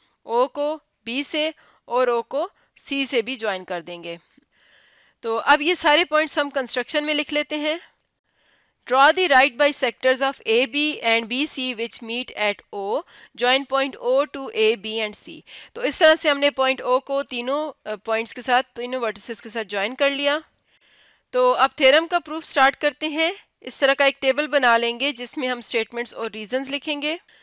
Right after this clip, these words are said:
तो यहाँ पर हमने देखा कि हमने पॉइंट O को किस पर ड्रॉ किया है, हमने पॉइंट O को साइड एबी के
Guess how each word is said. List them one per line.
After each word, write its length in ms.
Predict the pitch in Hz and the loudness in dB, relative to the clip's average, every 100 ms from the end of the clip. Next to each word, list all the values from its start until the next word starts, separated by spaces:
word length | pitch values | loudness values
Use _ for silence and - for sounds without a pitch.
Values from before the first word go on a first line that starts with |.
| - _ _ _ _ _ | -20 _ _ _ _ _
तो 120 | 277 | -4
यहाँ 380 | 277 262 254 320 | 0 0 4 4
पर 120 | 392 359 | 4 0
हमने 300 | 330 302 320 | 0 0 -2
देखा 440 | 262 262 285 294 | -2 0 2 2
कि 140 | - | 2
हमने 260 | 294 269 277 | -4 0 -2
पॉइंट 340 | - 269 269 | 0 0 0
O 220 | 254 254 294 | 0 -2 0
को 120 | 320 | -4
किस 220 | 294 294 | -6 -6
पर 140 | - 311 | -2 -2
ड्रॉ 260 | 269 269 269 | 2 0 0
किया 200 | 269 269 | -2 -2
है, 240 | 262 302 | 2 -2
हमने 360 | 311 - 247 262 | -2 -8 -4 -4
पॉइंट 320 | 262 254 247 | 0 -2 -2
O 220 | 233 262 - | -2 -4 -2
को 260 | 262 311 - - - | -6 -6 -10 -20 -8
साइड 360 | - 254 269 | 4 4 4
एबी 440 | - 262 277 240 262 | 2 0 0 0 -4
के 280 | 269 269 | -2 -2